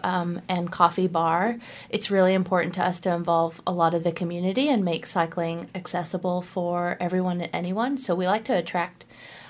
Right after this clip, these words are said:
um, people to events that aren't just about cycling and aren't just about going on a ride or commuting.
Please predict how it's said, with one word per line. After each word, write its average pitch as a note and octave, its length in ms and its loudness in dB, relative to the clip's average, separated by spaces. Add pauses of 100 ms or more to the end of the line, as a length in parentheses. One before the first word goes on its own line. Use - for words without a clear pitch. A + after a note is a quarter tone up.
(120)
um, E3+ 520 2 (960)
people A#3 340 2
to G#3+ 180 2
events F3+ 480 2
that E3+ 420 6
aren't F3+ 240 0
just F3+ 240 -2
about E3+ 260 0
cycling B3 540 0 (400)
and F3+ 180 2
aren't F3 220 -2
just F3 160 -6
about F3+ 220 2
going F3 240 -2
on F3 120 -6
a F3 100 -6
ride F3 520 -2
or F3+ 160 -6
commuting. F3+ 640 -2